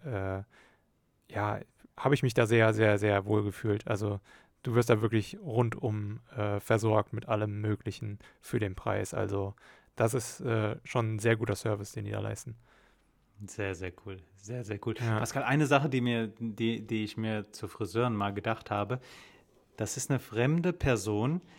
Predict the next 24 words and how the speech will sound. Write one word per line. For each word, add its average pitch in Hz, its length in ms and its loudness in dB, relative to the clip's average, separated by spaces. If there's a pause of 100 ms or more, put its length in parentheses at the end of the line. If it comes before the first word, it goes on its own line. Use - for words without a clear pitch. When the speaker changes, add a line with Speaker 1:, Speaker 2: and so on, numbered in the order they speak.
(140)
Speaker 2:
die 120 320 -2
wir 143 140 6
mit 117 180 -2
scharfen 139 640 -4
Klingen 110 380 -4
an 113 220 0
unserer 117 460 -4
Hauptschlagader 101 920 -4
Speaker 1:
Ja, 165 100 6
Speaker 2:
lassen. 104 380 -4
Speaker 1:
es 131 100 2
ist 156 140 2
ja, 165 60 8
es - 220 -2
ist 165 140 2
ja 147 80 6
tatsächlich 143 420 0
auch, 135 220 2
ähm, 135 840 0
ähm, 131 960 -8
Körperverletzung, 113 720 2
die 113 100 -2
Haare 127 180 0
abzuschneiden. 107 560 -8